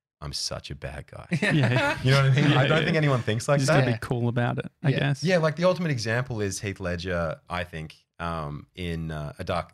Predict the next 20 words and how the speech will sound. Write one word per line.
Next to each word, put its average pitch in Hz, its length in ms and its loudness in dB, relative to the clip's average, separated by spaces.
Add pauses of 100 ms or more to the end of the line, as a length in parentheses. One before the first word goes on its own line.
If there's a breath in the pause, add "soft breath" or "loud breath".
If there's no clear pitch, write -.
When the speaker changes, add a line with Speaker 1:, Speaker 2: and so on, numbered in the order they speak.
Speaker 1:
in 82 280 -6
Dark 82 280 -4
Knight, 78 380 -8
Speaker 2:
Mm. 123 260 -6
Speaker 1:
where 90 380 -2 (220)
he, - 400 -12
he's 120 320 -6
just, - 240 -10
like, 82 340 -4 (140)
playing 120 320 -2
this 98 120 -4
guy 92 220 -2
who's 82 200 -10 (200)
batshit - 640 -10
crazy 82 500 -6
and 82 160 -2
Speaker 2:
Mm. 76 60 -14
Speaker 1:
doing 90 320 -4
some 87 200 -8
really 92 520 0